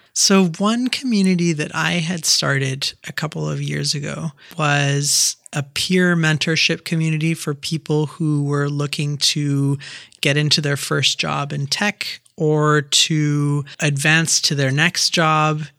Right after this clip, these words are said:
in the tech industry and things like that. So that community kind of grew very quickly. That was about two years ago, I would say. And, you know, over the span of, like, three, four weeks,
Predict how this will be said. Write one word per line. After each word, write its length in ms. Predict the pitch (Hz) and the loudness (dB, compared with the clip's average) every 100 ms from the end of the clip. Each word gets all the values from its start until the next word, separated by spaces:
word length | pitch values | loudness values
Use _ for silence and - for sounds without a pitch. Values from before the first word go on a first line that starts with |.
| - | -4
in 140 | 156 | -2
the 80 | 160 | -2
tech 280 | - - - | -4 -8 -6
industry 600 | 151 151 - 151 147 147 | -4 -2 -2 -2 -2 -2
and 120 | 147 | -4
things 220 | 151 143 | -4 -4
like 200 | 156 143 | -4 -4
that. 360 | 160 139 139 - - | -2 0 0 -4 -4
So 180 | - 180 | 0 2
that 240 | 170 214 | 2 2
community 480 | - 262 220 160 156 | 0 2 2 4 2
kind 260 | - 160 147 | 2 0 2
of 160 | 143 - - - - | -2 -8 -16 -18 -8
grew 320 | 156 165 170 | 0 4 4
very 320 | 147 151 156 143 | 6 4 4 2
quickly. 640 | - 156 - 151 143 143 151 | -2 -4 -2 0 0 -2 -2
That 160 | 156 | 0
was 440 | 160 147 - - - _ 202 | 0 2 2 0 -4 _ -6
about 360 | 143 147 147 | -2 -2 0
two 200 | - 196 | -2 2
years 340 | 185 165 156 151 | 2 2 2 2
ago, 180 | 151 151 | 2 2
I 140 | 151 | 2
would 140 | 151 | 2
say. 340 | - 160 156 185 - - - - - | 0 2 2 2 -4 -16 -18 -4 2
And, 560 | 165 160 160 160 156 | 6 6 6 4 2
you 120 | 160 | 2
know, 180 | 147 143 | 2 2
over 200 | 160 156 | -2 -2
the 100 | 156 | 0
span 320 | - 160 160 | 0 2 2
of, 140 | 156 151 | 0 -2
like, 460 | 143 143 139 - - _ _ | -2 -4 -6 -10 -12 _ _
three, 540 | - - 165 165 165 | -14 -6 -2 0 2
four 360 | 156 - 160 156 | 0 0 2 2
weeks, 500 | 156 180 - - | 2 2 2 0